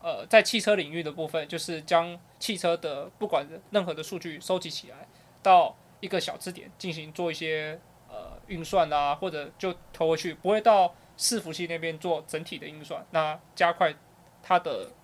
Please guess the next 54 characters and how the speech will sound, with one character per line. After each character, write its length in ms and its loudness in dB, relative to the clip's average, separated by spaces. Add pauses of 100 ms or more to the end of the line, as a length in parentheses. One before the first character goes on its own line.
(200)
呃， 160 -12
运 120 -2
算 140 -2
速 120 -8
度。 40 -6
因 160 2
为 100 2 (240)
其 140 -8
实 260 -4
汽 220 -4
车 160 2
遇 100 -4
到 200 6
的 280 -4 (680)
问 180 0
题 280 -8 (100)
非 120 8
常 160 2
快 160 10
速， 240 -8 (300)
那 160 8
你 100 -6
不 80 -6
可 100 2
能 140 -2
投 180 4
到 140 12
那 80 2
个 160 -6
伺 180 -4
服 80 -10
器， 200 -6
然 120 -4
后 60 0
再 60 0
重 160 -8
新 160 -16
运 80 -12
算 160 -8
丢 160 -8
回 100 -6
来， 140 -10 (320)
那 100 -2
个 80 -2
一 60 -8
定 100 -14
会 80 -4
出 160 -10
车 160 -4
祸。 220 -8 (320)
对， 200 0 (380)
<laughs> 480 -12
这 100 6
是 400 2